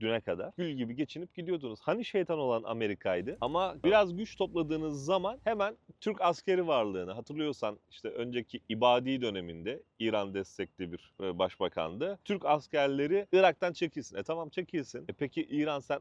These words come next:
Amerikan askerlerine aynı şeyi söylüyor musun? Söylemiyorsun yani. O yüzden Suriye'de yeni bir şey deniyorlar. Ama bana kalırsa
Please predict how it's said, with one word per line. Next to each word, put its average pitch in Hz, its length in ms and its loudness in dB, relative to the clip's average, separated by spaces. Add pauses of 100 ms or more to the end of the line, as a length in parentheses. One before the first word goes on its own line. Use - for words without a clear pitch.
(120)
Amerikan 135 400 0
askerlerine 135 500 -2
aynı 135 200 -6
şeyi 131 200 -6
söylüyor 131 360 0
musun? 95 220 -6
Söylemiyorsun 160 480 -8
yani. - 260 -16
O - 60 4
yüzden 175 480 0 (140)
Suriye'de 165 580 2
yeni 143 320 2
bir 123 60 0
şey 135 240 0
deniyorlar. 92 520 -2 (100)
Ama 135 220 -2
bana 135 220 2
kalırsa 139 640 -2